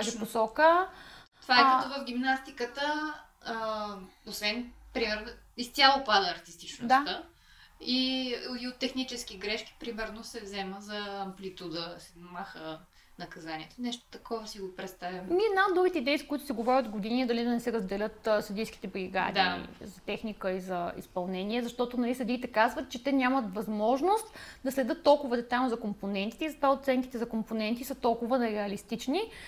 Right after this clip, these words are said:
Speaker 2: Ще видим какво ще измислят. А, така, обсъждат се въвеждане на квалификационни кръгове на големи първенства, но това не е толкова интересно,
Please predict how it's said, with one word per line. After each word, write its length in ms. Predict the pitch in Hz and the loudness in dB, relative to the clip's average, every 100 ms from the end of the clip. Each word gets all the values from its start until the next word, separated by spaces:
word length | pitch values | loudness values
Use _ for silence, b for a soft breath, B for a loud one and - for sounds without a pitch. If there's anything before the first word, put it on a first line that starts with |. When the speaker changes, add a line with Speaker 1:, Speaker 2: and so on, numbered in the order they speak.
| B | B
Speaker 2:
Ще 120 | - 269 | -4 2
видим 200 | 269 254 | 2 2
какво 220 | 226 214 | 0 -2
ще 140 | - | -2
измислят. 640 | 202 254 403 381 392 392 381 | -2 0 0 4 4 6 8
А, 380 | 370 359 349 339 | 10 10 8 4
така, 200 | - 294 | 4 6
обсъждат 380 | 247 277 240 240 | 6 2 -2 -2
се 60 | 214 | -4
въвеждане 640 | 208 208 214 - 208 202 | -2 0 0 -2 -2 -2
на 240 | 196 185 | 0 -2
квалификационни 680 | - 214 - - - 226 208 | -2 -6 -4 -8 0 2 2
кръгове 320 | - 220 190 | -2 -4 -4
на 100 | 185 | -4
големи 280 | 190 202 196 | -4 -2 -4
първенства, 560 | 196 208 208 208 - 359 | -4 -4 -4 -6 4 4
но 80 | 294 | 4
това 140 | 247 | 0
не 100 | 214 | 0
е 40 | 185 | 2
толкова 360 | 196 190 196 | 0 0 -2
интересно, 720 | 196 190 202 285 339 339 339 | -2 2 6 6 6 4 2